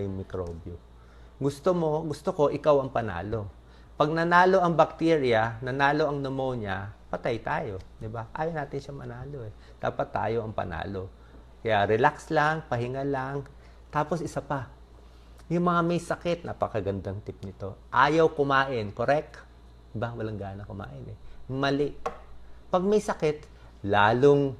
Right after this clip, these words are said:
kumain ng maraming marami. Bakit? Eh, kailangan mo may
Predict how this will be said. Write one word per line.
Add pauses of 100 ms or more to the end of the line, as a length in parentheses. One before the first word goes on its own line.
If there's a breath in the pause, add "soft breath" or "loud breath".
(120)
kumain
ng
maraming
marami.
Bakit? (380 loud breath)
Eh,
kailangan
mo
may